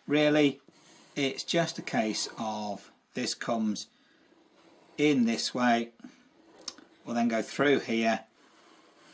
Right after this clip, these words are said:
to the output, uh, to the, to the ground, and then also to output. But at the same time, if you have a high frequency, it's gonna come through this way,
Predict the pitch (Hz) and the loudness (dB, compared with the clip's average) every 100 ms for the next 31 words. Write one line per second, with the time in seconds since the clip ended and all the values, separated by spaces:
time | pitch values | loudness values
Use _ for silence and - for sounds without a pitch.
0 | - - 139 120 107 107 - 123 117 - | -8 -2 -2 0 -2 -4 -4 -2 -2 -8
1 | _ _ _ - 131 131 127 127 - - | _ _ _ -2 2 4 2 0 -4 -4
2 | 110 101 98 - 110 107 113 107 107 104 | -2 -2 -6 -8 -6 0 2 2 0 -2
3 | - - _ _ _ _ _ _ _ - | -8 -20 _ _ _ _ _ _ _ -20
4 | - 123 123 120 113 113 107 - 110 - | -8 -2 2 4 4 2 0 -4 -6 -2
5 | 131 120 - - 101 - - - 120 - | 0 0 -4 -12 -10 -10 -12 -12 -12 -6
6 | - 165 156 123 131 123 123 120 - - | 2 2 2 0 2 2 2 0 -2 -20
7 | _ _ - 104 131 120 113 151 139 - | _ _ -8 -2 0 2 4 4 2 0
8 | 131 123 - - 131 120 117 - 117 117 | -4 -4 -6 -6 -4 -2 -4 -4 -4 -2
9 | - 113 107 170 135 113 - 123 117 117 | -2 -2 0 0 2 0 -2 0 2 2